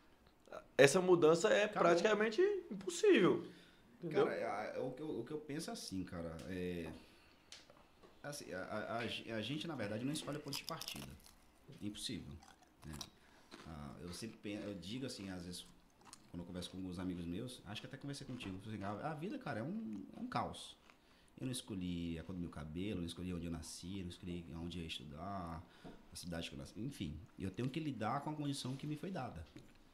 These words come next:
Speaker 2: né? O que eu vou fazer a partir daí é escolha minha. Entendeu? Escolha minha. O pessoal fala muito de meritocracia, existe meritocracia, cara, mas eu acredito muito mais no esforço.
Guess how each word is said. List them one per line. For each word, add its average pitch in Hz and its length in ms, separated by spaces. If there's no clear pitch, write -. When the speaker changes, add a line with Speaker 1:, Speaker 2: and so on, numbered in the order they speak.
Speaker 2:
né? 76 180
O 98 120
que 202 140
eu 269 100
vou 220 220
fazer 147 420
a 165 60
partir 131 400
daí 104 380
é 110 60
escolha 110 400
minha. 87 420
Entendeu? 69 160
Escolha 147 300
minha. 113 240
O - 880
pessoal 175 240
fala 170 200
muito 139 260
de 135 40
meritocracia, 110 720
existe 101 360
meritocracia, 113 600
cara, 95 180
mas 95 160
eu 104 80
acredito 110 320
muito 127 220
mais 120 160
no 151 60
esforço. - 600